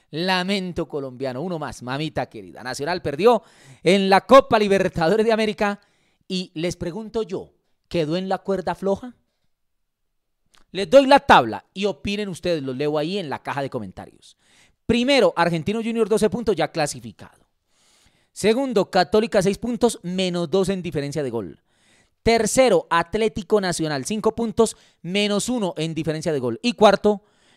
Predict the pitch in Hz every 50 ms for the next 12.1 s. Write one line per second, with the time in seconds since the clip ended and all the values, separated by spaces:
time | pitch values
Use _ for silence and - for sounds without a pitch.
0 | _ _ - 160 190 226 220 214 - - 202 226 233 233 247 247 208 247 247 247
1 | 247 240 233 226 214 - - 208 196 185 185 190 214 202 175 156 - 214 220 -
2 | 220 - 214 208 185 - 208 196 - - _ 226 233 226 - 160 160 160 160 151
3 | 143 135 - - 226 233 - - - _ _ _ _ _ _ - 202 226 240 233
4 | 233 226 208 165 220 214 - _ _ - 156 151 151 170 170 165 165 156 - -
5 | 147 151 151 143 143 - _ - 110 107 104 104 123 120 113 98 104 82 64 55
6 | 57 - - _ _ _ _ _ _ _ _ _ _ _ _ _ _ _ 143 143
7 | 135 127 120 120 147 170 175 - 214 220 226 202 202 208 185 - 202 202 202 202
8 | _ _ _ _ _ _ _ _ - 120 160 180 190 202 185 180 165 160 147 131
9 | 131 139 147 147 - - 151 143 - - 226 233 247 - - 233 214 202 185 180
10 | 165 - 170 143 139 - 180 190 180 160 - 214 214 214 196 - 214 208 202 208
11 | 220 208 175 131 123 123 117 117 120 143 156 160 170 - - - 185 160 156 180
12 | 202 -